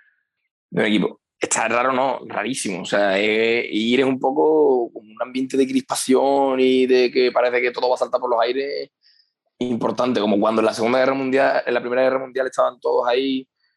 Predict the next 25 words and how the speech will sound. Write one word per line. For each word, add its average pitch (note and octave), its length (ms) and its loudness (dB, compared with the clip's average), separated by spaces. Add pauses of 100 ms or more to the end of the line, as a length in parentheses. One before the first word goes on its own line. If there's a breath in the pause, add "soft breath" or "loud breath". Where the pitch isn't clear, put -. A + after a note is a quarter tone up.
(120)
en B2+ 140 -2
esa C3 140 0
especie C3 300 0
de, B2 420 0 (420 loud breath)
de B2 140 0
guerra A#2+ 220 4
fría B2 480 2
antes B2 360 0
de, A#2+ 500 2
de, A#2 760 -2
del A#2+ 180 0
casus A#2 280 -4
belli, B2+ 420 0
que B2 60 -8
estaban A#2+ 320 -4
todos B2 260 2
así B2 680 0 (260)
rearmándose C3 1400 0
y B2+ 120 -4
tal. C3 220 0 (680 loud breath)
Pues G2+ 640 0
en G2 320 -2
el G#2+ 60 -2
Sánchez G#2+ 280 -2
Pizjuán C#3 480 0